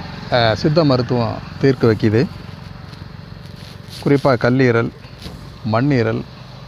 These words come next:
இது போன்ற உள் உறுப்புகளெல்லாம் பாதிக்கப்படும் பொழுது, இந்த மண்ணீரலை இந்த கொடிகள்ளியினுடைய பால் மற்றும் கொடிகள்ளியினுடைய, அஹ், கொடிகள்ளியிலிருந்து தயாரிக்கப்படுகிற எண்ணெயை கொண்டு இந்த உள் உறுப்புகளினுடைய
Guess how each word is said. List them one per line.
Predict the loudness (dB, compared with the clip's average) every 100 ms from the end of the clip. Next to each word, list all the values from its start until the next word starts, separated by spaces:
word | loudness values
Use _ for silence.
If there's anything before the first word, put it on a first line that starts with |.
| -18 -18 0
இது | 2
போன்ற | 4 2 2 0 -2 -4 -12 -14 -14 -14 -14 0
உள் | 2 4 4
உறுப்புகளெல்லாம் | 2 4 4 4 4 2
பாதிக்கப்படும் | 2 2 0 -2 -2 -2
பொழுது, | 0 0 0 -4 -8 -16 -16 -16 -16 -16 -6
இந்த | -2 0 2 0 0 -2 -6 -18 -18 -8 -2
மண்ணீரலை | 2 2 2 2 2 0 -4 -4
இந்த | 0 0 0 -2 -6 -18 -20 -20 -20 0
கொடிகள்ளியினுடைய | 4 6 6 4 2 0 0 -2 -4 -8 -20 -20 -20 -20 -2
பால் | 2 2
மற்றும் | 2 0 -2 0
கொடிகள்ளியினுடைய, | 2 2 2 0 0 -2 -2 -4 -8 -20 -20 -20 -12 -2
அஹ், | 0 2
கொடிகள்ளியிலிருந்து | 4 4 4 4 2 4
தயாரிக்கப்படுகிற | 4 4 0 -2 -2 -2 -2
எண்ணெயை | 0 0 0
கொண்டு | 0 -2 -2 -2 -4 -8 -20 _
இந்த | -2 2 2 0 -2
உள் | 0
உறுப்புகளினுடைய | 0 0 -2 -2 -2 -2 -2